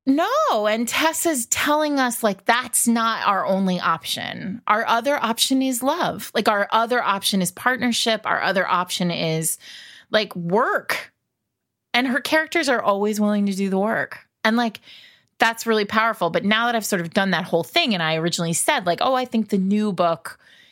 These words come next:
is different in some way. But now that I'm actually thinking about it, I don't think that's true. Like, I think the newest book is,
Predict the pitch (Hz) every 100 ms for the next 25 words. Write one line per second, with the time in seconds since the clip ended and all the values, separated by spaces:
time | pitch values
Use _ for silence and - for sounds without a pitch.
0 | _ - 160 - 226 220 190 160 151 -
1 | 151 143 143 143 143 151 - _ 208 185
2 | 175 170 165 156 151 - 190 156 156 170
3 | 165 165 165 151 151 147 143 151 156 143
4 | - - 170 196 175 160 156 156 - -
5 | - 175 175 160 156 - 165 160 - 190
6 | 175 170